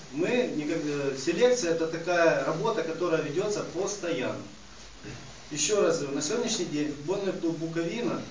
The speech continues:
ну, на сегодняшний день, э, и чтобы вы понимали, как, э, мы рождены, чтобы сказку сделать были. Я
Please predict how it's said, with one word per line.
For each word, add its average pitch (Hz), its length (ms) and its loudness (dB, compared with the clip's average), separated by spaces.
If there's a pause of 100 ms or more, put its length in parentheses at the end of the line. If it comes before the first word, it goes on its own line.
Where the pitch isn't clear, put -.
(880)
ну, 196 340 0 (220)
на 160 100 0
сегодняшний 185 400 0
день, 185 320 4
э, 139 420 0
и 135 40 -6
чтобы 160 240 -2
вы 151 260 -6
понимали, 160 580 2 (500)
как, 131 260 -2
э, 123 220 -4
мы 180 120 4
рождены, 190 420 2
чтобы 180 220 -4
сказку 185 360 2
сделать 147 360 0
были. 123 180 -2 (1400)
Я 233 360 6